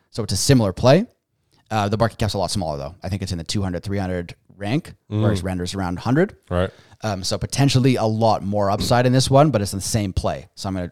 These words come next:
Speaker 1: I'm gonna switch Render two K for U F O Gaming. And then on my last one, which is Constellation Dag, and here I'm getting real risky.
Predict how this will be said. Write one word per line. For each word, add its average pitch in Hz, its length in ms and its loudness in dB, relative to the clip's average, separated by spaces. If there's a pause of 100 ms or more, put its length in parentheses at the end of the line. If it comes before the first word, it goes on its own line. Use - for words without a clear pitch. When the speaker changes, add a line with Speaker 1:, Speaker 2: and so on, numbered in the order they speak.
Speaker 1:
I'm 98 80 -10
gonna 101 60 -6
switch 101 260 -8
Render 127 240 2
two 123 220 -2
K 117 280 0 (300)
for - 120 -8
U 107 100 -2
F 101 100 -6
O 90 80 -4
Gaming. 120 520 2 (580)
And 113 100 -2
then 110 80 2
on 104 60 0
my 95 100 -2
last 139 460 6
one, 113 180 4
which 107 120 -4
is 104 80 -6
Constellation 110 600 0
Dag, 110 320 4
and 107 100 0
here 143 120 10
I'm 143 80 8
getting 113 240 2
real 131 220 6
risky. 98 420 -2